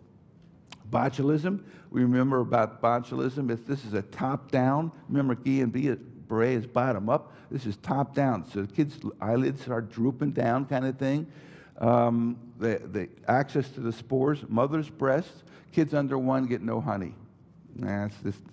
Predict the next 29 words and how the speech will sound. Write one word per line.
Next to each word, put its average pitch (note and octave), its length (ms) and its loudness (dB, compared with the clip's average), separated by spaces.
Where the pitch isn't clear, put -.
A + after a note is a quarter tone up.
uh, G2+ 140 2
to, F2+ 220 -8
to G2 260 -4
prevent B2+ 360 2
them A#2 140 -2
from G2+ 180 -4
getting G#2+ 320 2
infantile A#2 500 0
botulism. G2+ 800 -2
They F2+ 140 -2
feeble A#2 380 2
cry, C#3+ 500 0
don't G2 180 -2
move, C3 460 2
you G#2 180 -2
know, G2+ 140 0
they're F2+ 100 -6
kind G#2 220 -2
of G2 80 -8
floppy B2+ 380 -2
baby A#2 360 0
kind A#2 240 -2
of A2+ 80 -2
thing, A2 260 -4
infantile G#2+ 500 -4
botulism. F2+ 680 -6
Airway, D3+ 420 4
uh, B2 220 2
problems, C3+ 600 -4